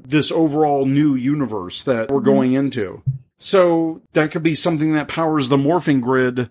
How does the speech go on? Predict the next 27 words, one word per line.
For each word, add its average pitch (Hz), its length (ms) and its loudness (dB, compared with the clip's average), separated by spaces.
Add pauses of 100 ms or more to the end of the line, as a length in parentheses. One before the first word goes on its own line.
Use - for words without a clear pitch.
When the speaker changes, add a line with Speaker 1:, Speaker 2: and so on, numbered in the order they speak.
(120)
Speaker 2:
It's - 180 -8
like 277 120 0
a 254 240 0
Easter 247 400 -2
egg, 285 260 2
but 233 240 -6
not 196 320 0 (160)
really. 262 600 0
Speaker 1:
Yeah, 202 320 0
for 196 180 -4
hardcore 226 560 -4
fans, 185 680 -6
it's 165 440 0
Speaker 2:
Yeah. 254 160 4 (540)
Speaker 1:
it's 175 180 0
a 180 80 0
total 180 440 2
nod 147 440 0
to 139 300 -4
everything 147 480 -4
that 135 160 -4
they 135 100 -6
know 127 180 -2
about 120 240 -6
the 110 60 -14
continuity. 123 680 -2
Speaker 2:
Yeah. 113 260 0